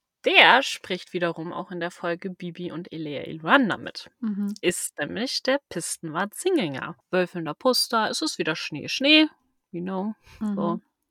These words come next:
Speaker 1: Ja, aber ansonsten, es gibt ja dieses ominöse Elea in Luanda Profil.
Speaker 2: Ja.
Speaker 1: Auf Instagram, wo wir alle nicht so ganz durchsteigen.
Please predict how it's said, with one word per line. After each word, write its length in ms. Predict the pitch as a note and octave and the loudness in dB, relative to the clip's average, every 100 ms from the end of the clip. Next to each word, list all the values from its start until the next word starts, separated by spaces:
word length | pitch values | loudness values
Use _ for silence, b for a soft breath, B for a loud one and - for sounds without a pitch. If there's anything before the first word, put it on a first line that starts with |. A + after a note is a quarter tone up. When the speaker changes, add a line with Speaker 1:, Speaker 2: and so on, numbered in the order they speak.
| - B B B B B B B B | -20 B B B B B B B B
Speaker 1:
Ja, 320 | - D#3 D#3 - | -2 4 4 4
aber 180 | - D#3+ | -2 -2
ansonsten, 440 | D#3+ F3 F3 - - | -2 0 -2 -4 -10
es 140 | - | -6
gibt 180 | G#3+ - | -4 0
ja 100 | G3+ | 0
dieses 380 | G3 F3+ F3 - | 0 0 -2 0
ominöse 640 | G3 G3+ G3 F3+ F3+ F3 | 0 0 0 0 0 0
Elea 380 | - D#3+ D#3 D3 | -2 -2 -2 -2
in 220 | C3 D#3 | -4 -6
Luanda 280 | D3 - - | -8 -10 -14
Profil. 360 | - - - - _ _ _ _ G#3 | -14 -14 -14 -16 _ _ _ _ -10
Speaker 2:
Ja. 260 | G3+ G3 - _ - _ - - | -8 -8 -14 _ -20 _ -10 -4
Speaker 1:
Auf 200 | - - | -4 -4
Instagram, 640 | A2+ - - - - G3+ _ _ - | -14 -12 -12 -12 -12 -16 _ _ -4
wo 120 | G3+ | 0
wir 140 | G#3+ - | 6 8
alle 200 | B3+ C#4 | 8 6
nicht 160 | C4 | 0
so 120 | - G#3 | -2 -2
ganz 300 | G3 F#3 - | -2 -4 -6
durchsteigen. 640 | - - - - - G#3+ | -8 -8 -6 -8 -8 -14